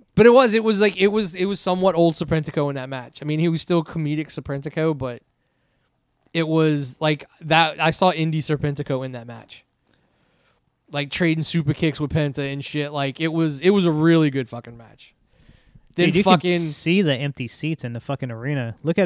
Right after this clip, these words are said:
Speaker 1: Dude,
Speaker 2: everybody
Speaker 1: that's fucking
Speaker 2: leaving.
Speaker 1: people leaving.
Speaker 2: Yeah, there's, like, whole, look at all the
Speaker 1: Yeah.
Speaker 2: empty seats.
Speaker 1: Fucking, uh, the, the, the one thing that I was disappointed with on Elevation tonight, fucking Kylan had to fucking put over Brandy.
Speaker 2: Of course.
Speaker 1: Brandy, like,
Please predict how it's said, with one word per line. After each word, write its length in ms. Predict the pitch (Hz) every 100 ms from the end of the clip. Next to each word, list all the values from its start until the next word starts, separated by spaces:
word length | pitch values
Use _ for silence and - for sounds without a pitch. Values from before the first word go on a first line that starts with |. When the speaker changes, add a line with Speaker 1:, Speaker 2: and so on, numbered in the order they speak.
| 170
Speaker 1:
Dude, 120 | 285 233
Speaker 2:
everybody 180 | 233
Speaker 1:
that's 40 | 151
fucking 160 | -
Speaker 2:
leaving. 200 | 262 339 302
Speaker 1:
people 120 | 359
leaving. 400 | 403 415 165 120 _ _
Speaker 2:
Yeah, 80 | 170
there's, 160 | 175
like, 160 | 190 165
whole, 220 | - 180 -
look 160 | 170 226
at 100 | 214
all 140 | 214
the 80 | 240
Speaker 1:
Yeah. 60 | 392
Speaker 2:
empty 240 | 185 175
seats. 400 | - 165 160 202
Speaker 1:
Fucking, 320 | 240 247 240
uh, 400 | 220 220 214 175 - _
the, 140 | 175 180 185
the, 280 | 190 185
the 100 | 170
one 240 | 175 196 208
thing 200 | 220 220
that 100 | 208
I 20 |
was 140 | 190
disappointed 460 | 170 175 - 185 180
with 180 | 170 170
on 120 | 160
Elevation 520 | 160 160 165 165 185
tonight, 420 | 185 180 190 190 - -
fucking 840 | - 165 - 165 160 156 151 151
Kylan 720 | - 165 160 160 160 160 160 _ _ _ _ _
had 220 | 151 156
to 80 | 151
fucking 560 | - 156 - _ 147 143
put 200 | - 156
over 200 | 151 139
Brandy. 520 | 135 131 127 127 139 _ _ _ _ _ _ _ _ -
Speaker 2:
Of 180 | 180
course. 360 | - 208 104 -
Speaker 1:
Brandy, 640 | 135 175 180 185 196 196
like, 340 | 175 175 165